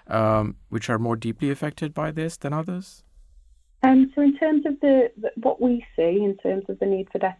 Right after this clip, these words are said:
Speaker 2: advice, um, it is a broad spread really across the U K. We do see, um,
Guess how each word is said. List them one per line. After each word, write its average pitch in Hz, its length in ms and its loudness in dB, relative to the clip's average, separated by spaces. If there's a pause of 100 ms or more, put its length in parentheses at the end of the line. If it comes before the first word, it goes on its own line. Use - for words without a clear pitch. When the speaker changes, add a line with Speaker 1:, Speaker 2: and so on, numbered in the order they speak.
Speaker 2:
advice, 185 460 -4 (340)
um, 180 480 -2
it 196 160 -2
is 208 160 0
a 202 40 0
broad 226 360 4 (120)
spread 208 320 -2
really 175 320 -2
across 180 280 -8 (120)
the 180 80 -6
U 180 280 -2
K. 175 180 0
We 185 120 -2
do 208 200 2 (100)
see, 185 220 2 (500)
um, 180 460 0